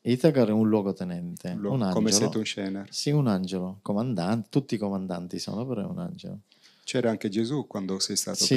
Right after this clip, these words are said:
Speaker 2: prelevato.
Speaker 1: certo, certo.
Speaker 2: Erano in tre.
Speaker 1: Sì, sì, ma se dico che Gesù era, cioè, mi arrestano, Pier. Gesù è lì nel paradiso.
Speaker 2: Sì, sull'altare.
Speaker 1: Invece, invece no,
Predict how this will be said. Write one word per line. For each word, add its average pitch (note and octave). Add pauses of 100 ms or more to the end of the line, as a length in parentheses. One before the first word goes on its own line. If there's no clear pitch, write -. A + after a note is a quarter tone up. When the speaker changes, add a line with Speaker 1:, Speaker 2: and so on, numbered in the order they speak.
Speaker 2:
prelevato. G2
Speaker 1:
certo, G2
certo. G#2+
Speaker 2:
Erano G2+
in G2
tre. A2 (380)
Speaker 1:
Sì, - (480)
sì, -
ma A2+
se A#2+
dico C3+
che B2+
Gesù B2
era, A2+
cioè, G#2
mi G#2+
arrestano, G#2+
Pier. F#2+ (400)
Gesù A#2+
è A2
lì A2
nel G2+
paradiso. G2 (100)
Speaker 2:
Sì, G2+
sull'altare. G#2+
Speaker 1:
Invece, A2+
invece A2
no, G2